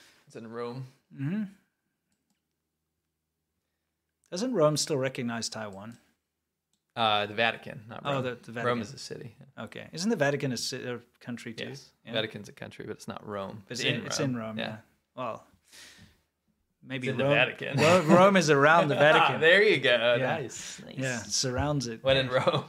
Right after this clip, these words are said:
Speaker 1: am I right?
Speaker 2: Yeah. Yeah. Okay. Um,
Speaker 1: Same, Italy.
Speaker 2: Italy, yeah.
Speaker 1: So, um,
Speaker 2: Yeah, this is
Speaker 1: here,
Speaker 2: South
Speaker 1: this is,
Speaker 2: Africa.
Speaker 1: yeah, you can talk about this a little bit.
Speaker 2: Well,
Speaker 1: So
Speaker 2: I
Speaker 1: what, what jurisdiction do they have there?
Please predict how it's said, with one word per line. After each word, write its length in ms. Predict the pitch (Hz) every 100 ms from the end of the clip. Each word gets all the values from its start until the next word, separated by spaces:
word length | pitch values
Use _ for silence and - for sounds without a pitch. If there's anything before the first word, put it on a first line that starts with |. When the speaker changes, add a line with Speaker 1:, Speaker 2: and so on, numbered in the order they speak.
| 127
Speaker 1:
am 20 | 151
I 40 |
right? 320 | 170 214 165 196
Speaker 2:
Yeah. 240 | 165 131 - - - - -
Yeah. 300 | 147 151 131 - 156
Okay. 360 | 151 - 135 135 131
Um, 400 | 131 127 131 123 _ _ -
Speaker 1:
Same, 240 | 107 101 110
Italy. 260 | 107 104 - -
Speaker 2:
Italy, 320 | 120 131 123
yeah. 80 | 135
Speaker 1:
So, 440 | 151 143 135 - _ -
um, 600 | 135 131 127 123 120 117 _ _ _ _ _
Speaker 2:
Yeah, 180 | 123 123 -
this 220 | 170 -
is 60 | 160
Speaker 1:
here, 100 | 170
Speaker 2:
South 140 | 131
Speaker 1:
this 120 | 143
is, 40 | 139
Speaker 2:
Africa. 120 | 120
Speaker 1:
yeah, 140 | 117 107
you 140 | 117
can 100 | 120
talk 180 | 113 104
about 180 | - 104
this 160 | 113 -
a 40 |
little 120 | 104 -
bit. 100 | - _ - - - - -
Speaker 2:
Well, 160 | 202
Speaker 1:
So 40 | 190
Speaker 2:
I 60 | 196
Speaker 1:
what, 120 | 170
what 180 | 196 208
jurisdiction 500 | 190 147 170 - 127
do 60 |
they 100 | 107
have 300 | 104 131 135
there? 260 | - -